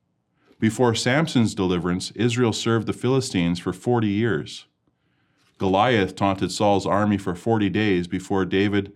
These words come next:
arrived to slay him. And when Elijah fled from Jezebel, he traveled to f-, traveled forty days and forty nights to Mount Horeb. The number forty also appears in the prophecies of Ezekiel and Jonah.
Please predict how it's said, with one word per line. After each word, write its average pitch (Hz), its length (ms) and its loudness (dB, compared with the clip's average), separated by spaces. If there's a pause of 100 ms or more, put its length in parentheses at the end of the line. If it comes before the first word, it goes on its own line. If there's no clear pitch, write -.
(300)
arrived 95 420 2
to 95 60 -4
slay 92 320 -2
him. 73 320 -8 (720)
And 98 80 0
when 107 120 4
Elijah 127 480 4
fled 117 260 0
from 104 180 0
Jezebel, 92 540 0
he 90 140 -4
traveled 107 380 -2
to 101 60 -4
f-, - 200 -12 (260)
traveled 98 380 0
forty 123 300 2
days 95 340 2
and 87 120 -2
forty 104 220 0
nights 90 300 0
to - 80 -6
Mount 87 240 0
Horeb. 87 440 -6 (880)
The 101 80 0
number 143 220 4
forty 139 440 2
also 117 440 2
appears 95 500 0
in 85 80 -2
the 92 80 0
prophecies 101 600 0
of 90 120 -2
Ezekiel 110 640 -2
and 90 220 -4
Jonah. 92 460 -4